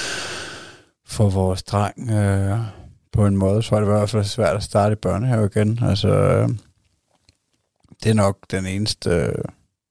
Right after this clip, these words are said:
gang i, øh, institutionslivet, at jeg har været sådan lidt bekymret for, om, øh,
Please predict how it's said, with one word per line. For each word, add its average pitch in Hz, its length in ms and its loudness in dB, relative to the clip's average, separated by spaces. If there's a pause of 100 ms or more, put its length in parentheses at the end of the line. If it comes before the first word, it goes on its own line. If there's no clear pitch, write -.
(120)
gang 101 220 0 (380)
i, 107 180 -2
øh, 117 340 -2 (280)
institutionslivet, 98 1200 0
at 98 80 0
jeg 101 100 4
har 101 100 6
været 95 320 2
sådan 98 240 -4
lidt 101 520 0 (140)
bekymret 104 600 0
for, 98 240 4
om, 95 220 0
øh, 82 240 0